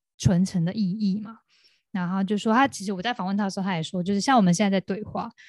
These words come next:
那我跟你谈论这，这段话之间呢，我们讲了什么，那他可能接下来会去跟学者那一群人讨论，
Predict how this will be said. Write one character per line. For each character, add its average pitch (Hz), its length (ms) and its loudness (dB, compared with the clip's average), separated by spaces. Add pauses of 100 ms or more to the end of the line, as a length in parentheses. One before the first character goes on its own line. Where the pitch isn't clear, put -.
(240)
那 226 100 6
我 190 60 6
跟 240 140 6
你 220 80 6
谈 190 180 0
论 208 160 -2
这， 254 180 -6 (360)
这 277 120 -6
段 254 120 2
话 247 120 4
之 220 140 -2
间 208 240 4
呢， 185 320 4 (420)
我 190 60 2
们 196 100 4
讲 190 160 2
了 180 60 6
什 202 140 -4
么， 226 220 -12 (100)
那 233 180 4
他 226 160 0
可 226 100 -2
能 175 140 -2
接 277 180 -2
下 294 160 -4
来 185 120 0
会 208 120 -2
去 220 140 -6
跟 202 360 -6 (200)
学 220 260 0
者 220 140 2
那 202 160 4
一 220 40 2
群 214 180 0
人 185 140 0
讨 170 220 -4
论， 190 320 0